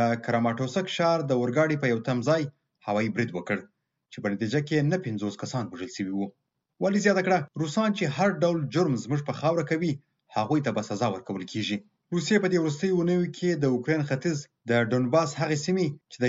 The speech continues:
کیف د حکومت په کنټرول کې دي، هلته بریدونه زیات کړي دي. او عیني شاهدانو او پوځي چارواکو فرانس پرس خبري اژانس ته ویلي چې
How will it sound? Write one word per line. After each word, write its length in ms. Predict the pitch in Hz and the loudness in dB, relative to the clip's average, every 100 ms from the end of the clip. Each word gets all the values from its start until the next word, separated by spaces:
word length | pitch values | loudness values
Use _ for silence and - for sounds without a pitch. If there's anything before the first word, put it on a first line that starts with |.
| 123 | 0
کیف 180 | 202 196 | 0 0
د 60 | 139 131 | 2 0
حکومت 260 | 147 165 156 | 2 -2 -2
په 80 | - | -4
کنټرول 320 | 110 104 196 185 | -4 0 0 0
کې 80 | 185 | 0
دي، 100 | 180 143 _ - | 0 -2 _ -4
هلته 180 | 131 110 | -4 -2
بریدونه 260 | 98 104 104 - | -4 -4 -4 -2
زیات 140 | 92 - | -6 -2
کړي 160 | 107 104 | -2 0
دي. 80 | 104 - _ _ _ _ - | -4 -10 _ _ _ _ 2
او 100 | 147 151 175 | 2 2 2
عیني 180 | 156 214 214 | 2 2 2
شاهدانو 500 | 185 180 202 196 196 196 151 | 2 2 2 2 0 0 2
او 60 | 147 143 | 0 0
پوځي 280 | 143 139 147 | 0 0 0
چارواکو 480 | 156 151 165 160 156 | 0 2 0 0 -4
فرانس 220 | 143 127 120 | 0 -2 0
پرس 160 | 156 147 | -4 -2
خبري 200 | 131 127 | -2 0
اژانس 280 | 117 143 151 | 0 0 -2
ته 60 | 151 | 0
ویلي 260 | 151 160 147 | 2 2 0
چې 60 | 147 | -2